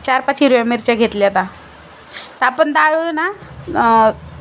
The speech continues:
याच्या खोबऱ्यापेक्षा जास्त घ्यायचं, जेणेकरून चटणी आपली बघा एकदा बनवून खूप छान होते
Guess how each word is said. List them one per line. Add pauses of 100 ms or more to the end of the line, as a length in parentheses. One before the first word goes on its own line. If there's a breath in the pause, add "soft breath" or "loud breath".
याच्या
खोबऱ्यापेक्षा
जास्त
घ्यायचं,
जेणेकरून
चटणी
आपली
बघा
एकदा
बनवून
खूप
छान
होते